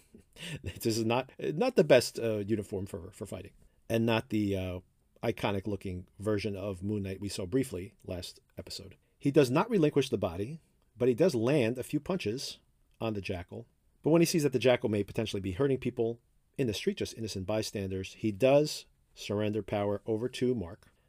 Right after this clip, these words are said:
Mark takes over his body and takes the form, the more traditional form of Moon Knight that we've seen,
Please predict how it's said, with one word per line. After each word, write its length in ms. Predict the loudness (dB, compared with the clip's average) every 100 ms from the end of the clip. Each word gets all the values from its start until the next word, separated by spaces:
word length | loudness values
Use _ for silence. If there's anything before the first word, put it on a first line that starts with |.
| 0
Mark 160 | 2
takes 180 | 4 4
over 140 | 4 4
his 80 |
body 340 | 4 4 4 2
and 200 | 0 0
takes 200 | -2 -2
the 80 | -6
form, 360 | -2 -2 0
the 180 | -2 -4
more 200 | -6 -8 -8
traditional 440 | -6 -4 -4 -6
form 380 | -6 -6 -4 -4
of 160 | -8 -6
Moon 140 | -4
Knight 160 | -4 -6
that 100 | -8
we've 140 | -8
seen, 380 | -4 -2 -2 -4